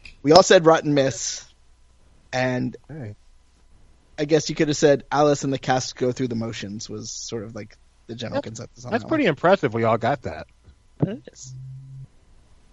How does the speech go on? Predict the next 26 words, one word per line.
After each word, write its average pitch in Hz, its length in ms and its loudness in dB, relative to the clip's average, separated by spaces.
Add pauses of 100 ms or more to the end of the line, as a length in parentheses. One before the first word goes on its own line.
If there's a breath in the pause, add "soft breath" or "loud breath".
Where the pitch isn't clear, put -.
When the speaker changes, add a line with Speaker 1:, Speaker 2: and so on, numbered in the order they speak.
(1000)
Speaker 1:
This 190 180 2
is 233 60 -4
Speaker 2:
Right. - 40 -4
Speaker 1:
something 196 260 0
we 151 100 0
didn't 180 400 -2
all 117 160 -2
get. 127 360 -2 (840 soft breath)
Disney 165 260 -2
Pixar's 160 720 2 (160)
Finding 160 500 0
Dory. 127 540 -4 (1040)
Speaker 2:
Mm. 80 600 -20 (400)
Speaker 1:
Fresh 175 460 4
Speaker 3:
I - 20 -10
think 170 160 0
Speaker 1:
with 110 80 -2
Speaker 3:
I 107 40 -4
got 143 200 -4
Speaker 1:
ni-, 151 60 -2
Speaker 3:
this - 180 -10
one. - 140 -20 (180)
Speaker 1:
ninety-four 156 840 2
percent. 139 580 -4 (1120)
Pretty 156 340 -2
fresh. - 720 0